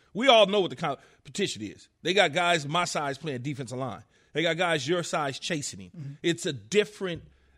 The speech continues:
Speaker 1: we're looking at his skills, though. Can we envision him in our system delivering the football to our guys?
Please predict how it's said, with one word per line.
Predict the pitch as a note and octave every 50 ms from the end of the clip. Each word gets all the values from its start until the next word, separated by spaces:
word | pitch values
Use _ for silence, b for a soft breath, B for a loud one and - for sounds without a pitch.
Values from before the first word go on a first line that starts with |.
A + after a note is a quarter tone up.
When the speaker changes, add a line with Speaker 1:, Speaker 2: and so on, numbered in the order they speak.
| _
Speaker 1:
we're | - A2+ E3 B3 D4+
looking | D4+ B3+ A#3+ A3+ A#3 F#3+ F3
at | D#3+ D3
his | C3 B2+ -
skills, | - - - G#3 G#3 D#3+ A#2 G#2 - -
though. | F#2+ D#2 - _ _ _ _ _ _ _ _ _
Can | - - B3 C4+ C#4+ C#4+ C4+ C4 A#3 G#3+
we | A#3+ A#3 G3+ E3 D3+ D3 D#3 - _ _ _ _ _ _ _
envision | E3 D3+ D3 C3+ F#3 G#3 F#3 E3+ D#3+ D#3
him | G3 G3+ F#3 D#3+
in | C#3+ -
our | - - E3+ F#3+ G#3 A3 A3 G3+
system | - - - F#3 C#3+ - - - B2+ B2 C#3 - b b b b b -
delivering | B2+ D3+ E3+ F#3 G3 F3+ E3 E3 D#3 C#3+
the | C3+
football | - - G#3 G3 E3 - D#3 D3+ C#3+ C#3 C#3 C3 C3 b b b b
to | - E3+ D#3 - _ _ -
our | F3+ F3+ F3+ E3 C#3 B2+ A#2+
guys? | A#2+ B2 G#2+ F2+ D2+ - - - -